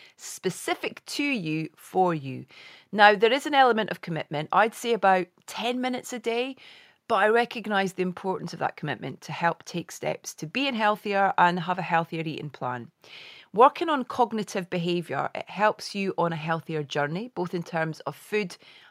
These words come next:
and exercise. And it's, I find it really empowering. It's about educating and training your brain so that it makes the best choices for you to achieve your goals, rather than saying, "You can't eat that and you can't eat this."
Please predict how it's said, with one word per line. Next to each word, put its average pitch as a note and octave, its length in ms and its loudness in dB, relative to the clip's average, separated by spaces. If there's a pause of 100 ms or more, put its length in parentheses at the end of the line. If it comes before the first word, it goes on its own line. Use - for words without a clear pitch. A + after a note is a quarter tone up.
(120)
and G3+ 280 2
exercise. C#3+ 920 -4 (380)
And A3 120 0
it's, - 300 -10 (160)
I - 140 -6
find C#4+ 180 -4
it G3+ 140 -4
really A#3 160 -4
empowering. G#3 640 -2 (160)
It's A#3 200 2
about A3+ 220 4
educating G3 640 2
and F#3+ 100 -2
training F#3+ 540 -2 (380)
your E3+ 100 0
brain E3+ 400 2
so - 140 -12
that F#3 100 0
it D#3+ 100 -4
makes G#3 360 -2
the G3+ 100 -10
best G#3 240 -2
choices C4+ 400 -6
for D3+ 180 -6
you C#3 180 -8
to C3+ 180 -14
achieve E3+ 340 -6
your D3+ 140 -4
goals, D#3 480 -6 (300)
rather F3 360 6
than E3+ 160 -2
saying, D3+ 360 0
"You F#3+ 80 -4
can't C#4+ 340 -2
eat C#4 240 -4
that C#4+ 340 8
and G#3 100 -2
you A#3 100 -6
can't C4+ 340 0
eat B3+ 160 -6
this." B3+ 420 0